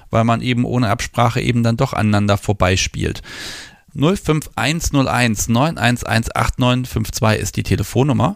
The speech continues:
und wenn ihr mögt, dann sprechen wir miteinander darüber, was ihr erlebt habt. Ja, inzwischen begrüße ich übrigens auch den Tonmeister, der ist inzwischen auch da, das heißt, wir werden heute ein kleines bisschen Postshow machen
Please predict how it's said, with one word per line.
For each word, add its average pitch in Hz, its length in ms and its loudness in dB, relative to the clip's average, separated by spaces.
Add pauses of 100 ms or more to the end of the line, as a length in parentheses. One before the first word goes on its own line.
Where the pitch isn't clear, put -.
(160)
und 113 140 2
wenn 117 100 2
ihr 107 80 2
mögt, 104 300 0
dann 226 140 0
sprechen - 500 -2
wir 117 80 2
miteinander 104 800 0
darüber, 117 580 0
was 131 220 -2
ihr 131 100 0
erlebt - 400 2
habt. - 320 -4 (1500)
Ja, 131 260 2
inzwischen 123 440 0
begrüße - 380 0
ich 127 80 -6
übrigens 120 220 0
auch 104 120 2
den 95 160 0
Tonmeister, 123 680 0
der 127 140 0
ist 110 140 -2
inzwischen - 300 -4
auch - 140 -2
da, 190 120 2
das 185 120 2
heißt, - 160 0
wir 110 100 0
werden 107 180 0
heute - 140 -2
ein 92 140 -4
kleines 98 260 0
bisschen - 320 0
Postshow - 540 0
machen 131 480 0